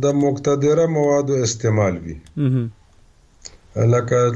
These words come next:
Speaker 1: سګرټ، تمباکو او دغه څه شی نه.
Speaker 2: مهم.
Speaker 1: آ، دریم، آ، د ورزش کموالی او مسلسل د ناستې کار کول، لکه موټرواني کول
Speaker 2: مهم.
Speaker 1: یا دفتر کې په ځای کې ناستل.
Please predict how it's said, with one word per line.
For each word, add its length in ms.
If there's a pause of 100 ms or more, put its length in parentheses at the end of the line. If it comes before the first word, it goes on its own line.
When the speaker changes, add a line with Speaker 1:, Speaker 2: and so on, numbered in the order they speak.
Speaker 1:
سګرټ، 680
تمباکو 760
او 420
دغه 340
څه 160
شی 220
نه. 180 (240)
Speaker 2:
مهم. 300 (240)
Speaker 1:
آ، 240
دریم، 600
آ، 200
د 100
ورزش 640
کموالی 640
او 200
مسلسل 680
د 100
ناستې 480
کار 280
کول، 240 (100)
لکه 180
موټرواني 640
کول 280 (260)
Speaker 2:
مهم. 320 (180)
Speaker 1:
یا 220
دفتر 440
کې 160
په 160
ځای 280
کې 60
ناستل. 520